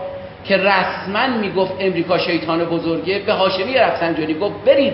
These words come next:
مذاکره کنید، ولی کاری بکنید که بتونید به مردم توضیح بدید. و بعد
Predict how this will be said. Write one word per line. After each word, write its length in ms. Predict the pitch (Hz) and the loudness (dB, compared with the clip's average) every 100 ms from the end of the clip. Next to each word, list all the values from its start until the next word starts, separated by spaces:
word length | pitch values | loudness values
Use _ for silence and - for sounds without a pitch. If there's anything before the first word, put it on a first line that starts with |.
| 135 | -2
مذاکره 480 | 147 165 156 147 196 | -4 0 0 0 -2
کنید، 300 | 208 160 120 - - - - - - - - - - - | 0 0 -2 -6 -14 -16 -18 -18 -18 -20 -20 -20 -6 0
ولی 400 | 220 285 269 - - | 2 4 2 0 2
کاری 180 | 208 269 | 4 4
بکنید 340 | 254 247 254 | 2 0 -2
که 80 | 254 | -2
بتونید 320 | 240 240 233 | -2 -2 -2
به 80 | 208 | 0
مردم 360 | 185 165 165 190 | 2 2 0 -4
توضیح 400 | 147 156 151 135 | -4 -4 -4 -4
بدید. 300 | 117 - - - - - - - - | -6 -8 -12 -16 -18 -18 -18 -16 2
و 120 | 202 | 2
بعد 180 | 214 | 4